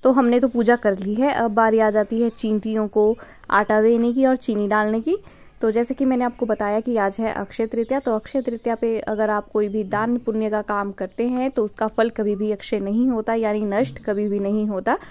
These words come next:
तो इस दिन अगर आप जितना दान करेंगे वो आपके लिए ही फ़ायदेमंद रहेगा, इसलिए आज के दिन बहुत ज़्यादा दान करना चाहिए। तो मैं डाल रही हूँ यहाँ पर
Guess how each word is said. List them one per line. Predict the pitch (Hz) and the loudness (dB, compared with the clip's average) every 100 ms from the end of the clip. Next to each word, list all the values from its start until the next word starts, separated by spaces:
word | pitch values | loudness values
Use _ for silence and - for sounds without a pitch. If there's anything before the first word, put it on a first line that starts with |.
| - - - | -20 -14 -6
तो | 233 - | -6 -4
इस | 247 240 | -4 -2
दिन | 214 254 254 - - - | 0 2 0 -2 -16 -4
अगर | 233 226 233 | -2 0 0
आप | 226 226 - | 0 -2 -6
जितना | - 233 220 220 214 | -12 -6 -2 -2 -2
दान | 214 214 220 | -2 -2 -2
करेंगे | 226 214 208 208 226 330 | -4 -4 -6 -2 -2 -2
वो | 233 220 | 0 0
आपके | 202 - 214 | 0 -4 -6
लिए | 202 220 | -2 -2
ही | 247 | -2
फ़ायदेमंद | - 208 190 202 202 196 | 0 0 0 -2 -4 -2
रहेगा, | 202 196 262 - - - - - - | -2 0 -2 -4 -12 -20 -20 -18 -12
इसलिए | 208 - 208 202 202 | -10 -8 -4 -2 -2
आज | 208 226 - | 0 -2 -2
के | 220 | -6
दिन | 208 220 220 | -2 -2 -2
बहुत | 202 202 | -2 0
ज़्यादा | 196 202 202 | 0 0 0
दान | 190 208 233 | 0 0 0
करना | 254 247 240 | -2 0 -2
चाहिए। | 240 233 233 262 311 - - - - - - 1077 - - - - - - | -2 -4 -2 -2 -4 -14 -20 -20 -20 -20 -20 -20 -20 -20 -20 -20 -20 -10
तो | 214 214 214 | -2 0 0
मैं | 214 220 | -2 0
डाल | 226 220 | 2 2
रही | 214 226 | 2 0
हूँ | 233 | 0
यहाँ | 220 202 196 | -2 -4 -6
पर | 247 | -4